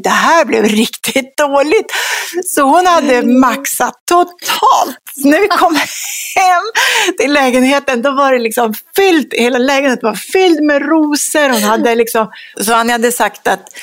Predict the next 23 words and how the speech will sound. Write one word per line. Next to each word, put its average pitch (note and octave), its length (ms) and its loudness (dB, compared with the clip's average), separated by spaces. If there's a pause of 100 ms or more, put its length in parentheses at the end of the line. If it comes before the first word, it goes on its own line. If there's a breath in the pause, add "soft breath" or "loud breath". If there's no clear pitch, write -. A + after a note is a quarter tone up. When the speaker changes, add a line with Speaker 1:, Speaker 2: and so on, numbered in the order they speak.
(280 loud breath)
Speaker 1:
"Kan C4+ 100 -2
inte C4 160 -2
du A#3+ 160 4
också G#3+ 220 -2
beställa F#3+ 440 -2
mat G3+ 500 2
bara F3+ 260 0
från F#3+ 340 -4 (200)
köksbaren, G3+ 640 -2
en, G3+ 240 -2
en G#3 80 -4
restaurang F#3 460 -2
i G3 80 0
Umeå A3+ 300 2
som A#3 140 -6
vi F#3 80 0
kan F#3 220 -6
värma F#3+ 280 0
på A3 320 2
så G3+ 100 -4
att F#3+ 100 -4
allting F#3 420 -4
är - 320 -12